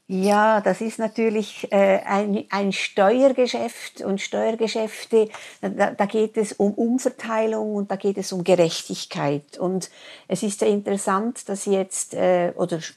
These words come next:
schon immer die Linke und die Mieterinnen gegen die Abschaffung dieses Eigenmietwerts waren, der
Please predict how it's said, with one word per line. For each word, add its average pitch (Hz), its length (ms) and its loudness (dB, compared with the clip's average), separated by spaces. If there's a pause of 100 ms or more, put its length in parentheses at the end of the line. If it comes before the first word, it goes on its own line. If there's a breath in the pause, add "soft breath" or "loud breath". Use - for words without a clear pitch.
(100)
schon 214 220 0
immer 226 640 4 (380 loud breath)
die 208 120 2
Linke 254 500 2
und 208 160 -4
die 190 100 0
Mieterinnen 220 840 0
gegen 247 440 0
die 247 120 0
Abschaffung 226 560 0
dieses 220 300 -4
Eigenmietwerts 202 840 -2
waren, 185 300 0
der 180 240 2